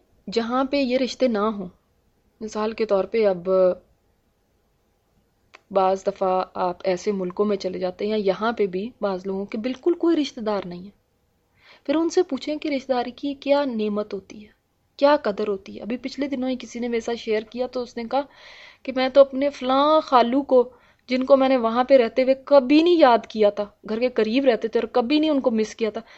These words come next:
उनको भी आके यहाँ पे मैं miss करता हूँ। और वो फ़लाँ रिश्तेदार है ना, जिनको कि मैंने कभी उनसे बात तक नहीं की थी, मैंने उनको भी phone किया, क्योंकि यहाँ पे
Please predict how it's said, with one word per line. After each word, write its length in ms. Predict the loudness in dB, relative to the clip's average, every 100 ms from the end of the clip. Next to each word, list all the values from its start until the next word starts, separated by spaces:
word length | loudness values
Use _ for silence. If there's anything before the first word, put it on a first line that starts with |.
| -20 _
उनको 300 | -6 0 0
भी 140 | 4 2
आके 240 | 2 0
यहाँ 180 | -2 -2
पे 100 | -4
मैं 120 | -4
miss 180 | -4 -6
करता 260 | -10 -8 -6
हूँ। 80 | 2
और 160 | 4
वो 120 | 4 2
फ़लाँ 360 | 4 6 8
रिश्तेदार 440 | 6 2 6 6 6
है 60 |
ना, 80 | 2
जिनको 460 | 0 -2 -2 0 0
कि 140 | 0
मैंने 240 | -2 0 2
कभी 300 | 2 4 4 2 -18 _ _
उनसे 260 | -2 0 2
बात 280 | 8 8 8
तक 140 | 2 4
नहीं 120 | 2
की 140 | 2
थी, 220 | -2 -6 -12 _
मैंने 140 | -6 -4
उनको 240 | -4 -4
भी 100 | -6
phone 280 | -6 -6 -6
किया, 240 | -10 -16 -18 _ _ _ _ _ _ _ _ -8
क्योंकि 140 | -2
यहाँ 260 | 0 0 0
पे 160 | -4